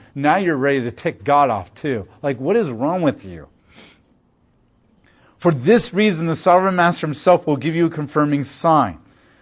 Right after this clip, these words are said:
So God says, "Look, I will give you a sign whether you like it or not." <laughs> Right? Because that's how prophecy works. Remember, if God prophesies something,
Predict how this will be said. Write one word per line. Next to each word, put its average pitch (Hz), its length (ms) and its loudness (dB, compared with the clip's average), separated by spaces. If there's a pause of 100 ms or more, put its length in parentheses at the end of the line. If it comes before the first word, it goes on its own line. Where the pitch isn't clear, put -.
(260)
So 170 220 2
God 180 340 4
says, 160 420 2
"Look, 127 540 2 (480)
I 220 220 8
will 196 160 6
give 156 160 0
you 147 100 0
a 139 60 2
sign 147 400 0
whether 147 160 0
you 139 160 -2
like 151 280 2
it 135 80 -2
or 135 80 -2
not." 127 380 -4 (180)
<laughs> - 800 -18
Right? 131 340 -4 (320)
Because 135 280 -4
that's 175 340 2
how 156 200 4
prophecy 131 580 -4
works. 123 560 -4 (640)
Remember, 131 720 -4 (460)
if 151 220 0
God 156 320 4
prophesies 190 920 0
something, 87 640 -8